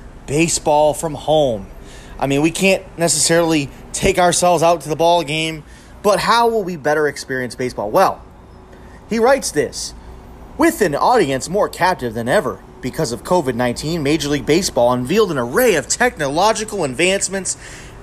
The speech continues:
enhancements Monday meant to entertain, inform, and enhance the broadcast experience for fans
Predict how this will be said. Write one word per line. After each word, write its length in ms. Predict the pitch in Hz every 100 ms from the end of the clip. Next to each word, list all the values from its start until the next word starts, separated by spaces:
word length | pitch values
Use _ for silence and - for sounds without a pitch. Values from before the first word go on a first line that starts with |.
| -
enhancements 720 | 139 147 247 240 185 208 185
Monday 580 | 165 202 202 208 202 202
meant 260 | 160 180
to 180 | - 170
entertain, 680 | 170 202 196 - 160 160 156
inform, 640 | 131 120 185 165 127 131 - -
and 120 | - 190
enhance 500 | 175 151 185 180 -
the 120 | 190
broadcast 680 | 104 135 175 - 165 160 185
experience 560 | - - 151 156 147
for 180 | - 151
fans 480 | - 151 151 151